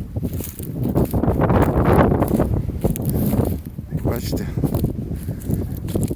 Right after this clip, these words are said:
форміровка була чашею, але воно не витримало. Тому чашу треба робити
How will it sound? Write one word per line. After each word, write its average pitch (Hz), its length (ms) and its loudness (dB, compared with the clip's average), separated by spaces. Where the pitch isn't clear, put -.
форміровка 123 580 0
була 104 260 -2
чашею, 175 580 -2
але 139 240 -2
воно 135 380 -2
не 151 200 -4
витримало. 107 640 -6
Тому 117 240 -4
чашу 170 420 0
треба 127 280 0
робити 127 380 -2